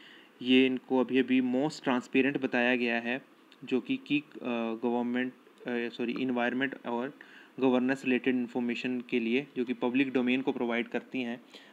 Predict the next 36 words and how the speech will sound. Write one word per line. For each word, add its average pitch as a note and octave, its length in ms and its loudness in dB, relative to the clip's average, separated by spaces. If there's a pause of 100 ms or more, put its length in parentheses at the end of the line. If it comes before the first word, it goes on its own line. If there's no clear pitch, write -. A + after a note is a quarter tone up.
(140)
मतलब C3 200 0
कोई C3+ 180 2
भी D3 100 2
पब्लिक C3+ 420 -2
जो C3 120 0
है B2+ 60 0
वो B2+ 140 0
ईजीली C#3 360 0
एक्सेस C#3+ 400 -2
कर C3 120 -2
सकता B2+ 320 -6
है, A#2+ 160 -6
इन्फॉर्मेशन A#2+ 500 -6
जान B2+ 220 -2
सकता B2+ 300 -8
है B2 140 -4
कि B2+ 100 -4
गवर्नमेंट A#2+ 360 -4
की B2+ 100 -2
कौन B2+ 200 -6
सा C#3+ 100 -6
इनिशिएटिव A#2+ 540 -4
जो B2 180 -4
है A#2 120 -8 (420)
इन्वायरमेंट B2 600 0
के C3+ 120 -4
लिए B2 160 2
चल A#2+ 160 -4
रहा A#2 340 -2
है, A#2 200 -4
या A#2+ 140 0
गवर्नमेंट A#2+ 420 -6
का B2+ 80 -6
कौन C3 220 -6
सा C3+ 100 -6
इनिशिएटिव B2 420 -4